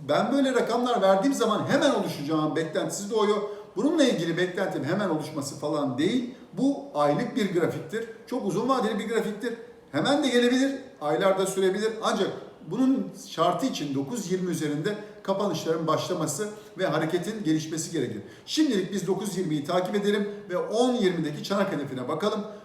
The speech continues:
Yakın zamandaki hedeflerimiz muhtemeldir, e,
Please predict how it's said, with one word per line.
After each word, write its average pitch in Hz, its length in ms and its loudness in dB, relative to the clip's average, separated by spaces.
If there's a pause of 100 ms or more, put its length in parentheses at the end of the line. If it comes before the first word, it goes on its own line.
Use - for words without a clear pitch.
(260)
Yakın 233 280 2
zamandaki 147 640 2
hedeflerimiz 156 580 0
muhtemeldir, 156 560 0
e, 156 320 -10